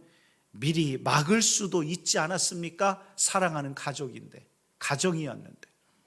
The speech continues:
저희 집까지 직접 오시진 않으신다고 하더라도 예수님, 말씀 한마디라도 해주시면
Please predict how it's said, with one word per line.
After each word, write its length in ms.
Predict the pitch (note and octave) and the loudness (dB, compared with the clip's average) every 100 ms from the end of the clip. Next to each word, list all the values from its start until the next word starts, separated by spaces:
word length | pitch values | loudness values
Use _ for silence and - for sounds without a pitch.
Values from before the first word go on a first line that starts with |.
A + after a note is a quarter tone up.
| _ _ _ _ _ _ _ - - - | _ _ _ _ _ _ _ -20 -20 -2
저희 340 | - E3 G3 A#3 | 4 8 8 6
집까지 760 | G3+ - F#3 E3+ D3+ C3 - _ _ | 2 4 6 6 2 -6 -10 _ _
직접 420 | - F3+ - G#3 F#3+ | 2 2 4 6 8
오시진 480 | G#3 G3 A3+ A#3 | 8 8 8 6
않으신다고 640 | A3+ F#3 F#3+ - F#3 E3+ E3 | 6 6 4 2 2 2 2
하더라도 760 | E3+ E3+ C3+ A2+ E3 D3 - - _ _ _ _ _ _ | 0 0 0 2 2 2 -2 -16 _ _ _ _ _ _
예수님, 560 | D#3 E3+ - E3 C#3 - - _ - | 4 4 4 0 -4 -8 -20 _ -2
말씀 580 | C#3+ F#3 A3 - C#4+ | 8 10 10 10 10
한마디라도 720 | A#3 A#3+ A#3+ A3+ A#3 G#3+ G#3+ F#3+ | 8 8 10 10 8 6 6 4
해주시면 800 | G#3 G3+ F3+ F3+ F3 G3+ D#3 | 0 0 -2 -2 2 2 2